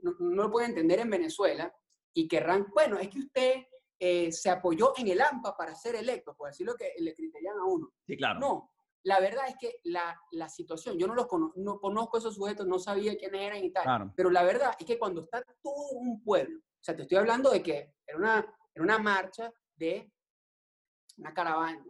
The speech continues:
Speaker 1: no una caravana, era como que un, una marcha, un meeting de mil y pico de millones de personas, y en los barrios de Venezuela hay personas que están con la delincuencia o, o, o son delincuentes,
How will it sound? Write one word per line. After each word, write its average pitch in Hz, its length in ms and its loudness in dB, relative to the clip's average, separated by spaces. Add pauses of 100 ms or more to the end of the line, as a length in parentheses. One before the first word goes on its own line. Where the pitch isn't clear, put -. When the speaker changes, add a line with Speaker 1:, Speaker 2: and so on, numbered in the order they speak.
(140)
Speaker 1:
no 170 120 -6
una 202 140 -4
caravana, 160 340 -2
era 165 140 -8
como 175 180 -6
que 160 100 -12
un, 160 280 0
una 170 160 -2
marcha, 185 340 0
un 202 80 -4
meeting 196 240 -4
de 156 120 -4
mil 202 360 0
y 196 100 -6
pico 190 260 -4
de 180 60 -2
millones 156 260 -4
de 170 60 -4
personas, 151 500 -8 (420)
y 240 140 4
en 233 140 2
los 208 180 -2
barrios 247 300 4
de 262 60 -2
Venezuela 185 600 -4 (360)
hay 143 340 0
personas 220 580 -2
que 185 320 -6
están - 400 -16
con 220 120 -4
la 254 80 0
delincuencia 277 760 -2
o, 151 60 -10
o, 139 320 -4 (100)
o 151 60 -4
son 302 220 2
delincuentes, 165 680 2